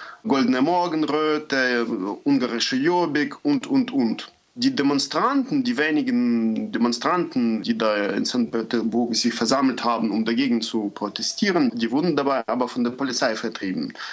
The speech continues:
Also das ist wirklich zum ersten Mal vielleicht,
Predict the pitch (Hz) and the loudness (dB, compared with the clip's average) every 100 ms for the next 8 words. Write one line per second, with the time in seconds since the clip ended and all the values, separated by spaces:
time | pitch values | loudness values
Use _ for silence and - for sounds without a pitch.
0 | - - - _ - 107 107 110 110 151 | -14 -16 -20 _ -6 -4 -2 0 0 0
1 | - 135 151 147 131 - - 123 135 135 | 0 0 0 0 0 0 0 2 0 0
2 | 127 120 135 233 - 160 120 131 - | 2 2 2 0 -2 0 0 -2 -6